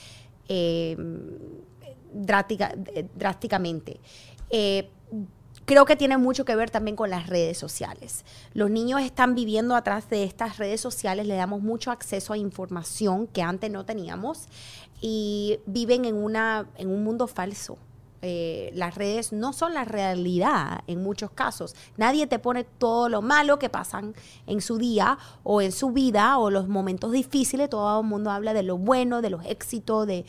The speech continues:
de, de lo que quiere ver la gente, todo lo positivo. Y esa no es siempre la realidad de, de la vida. Y yo creo que los, los,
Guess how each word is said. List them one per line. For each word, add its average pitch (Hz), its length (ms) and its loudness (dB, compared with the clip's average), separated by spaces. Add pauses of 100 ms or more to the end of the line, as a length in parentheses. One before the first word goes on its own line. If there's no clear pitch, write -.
(280)
de, 180 400 0
de 226 160 -2
lo 247 100 -2
que 262 120 -14
quiere 349 260 -2
ver 381 120 -4
la 359 100 0
gente, 359 220 -4
todo 240 180 0
lo 254 140 0
positivo. 233 760 -6 (280)
Y 262 100 0
esa 339 280 4 (100)
no 240 260 -2
es 262 120 -4
siempre 269 480 -2
la 226 200 0
realidad 220 720 4 (360)
de, 208 580 2 (300)
de 185 160 -2
la 190 100 -2
vida. 359 340 2 (400)
Y 247 140 4
yo 226 80 2
creo 233 160 -2
que 262 100 0
los, 226 340 0
los, 202 460 -2